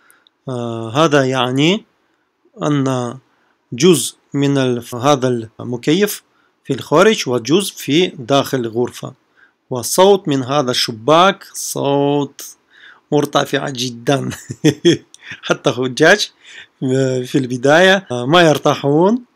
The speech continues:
ويشتكون من هذا الصوت ومن هذا الريح من هذا المكيف. وبعد هذا يتعودون الناس ويمشي، يمشي، الأمور تمشي.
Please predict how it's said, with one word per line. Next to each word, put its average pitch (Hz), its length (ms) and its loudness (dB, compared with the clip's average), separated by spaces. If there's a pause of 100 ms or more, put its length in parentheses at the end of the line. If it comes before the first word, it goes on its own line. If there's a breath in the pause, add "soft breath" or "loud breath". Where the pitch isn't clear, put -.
(200)
ويشتكون 156 680 2
من 139 120 0
هذا 135 320 -2
الصوت 165 720 4
ومن 135 340 0
هذا 131 400 -2
الريح 156 560 2 (460 loud breath)
من 135 160 0
هذا 135 560 0 (320)
المكيف. 139 800 -2 (1080)
وبعد 247 300 6
هذا 175 300 8
يتعودون 147 800 2 (280)
الناس 160 540 -2 (680 soft breath)
ويمشي، 170 920 0 (580)
يمشي، 131 460 -4
الأمور 139 320 2
تمشي. 131 500 -2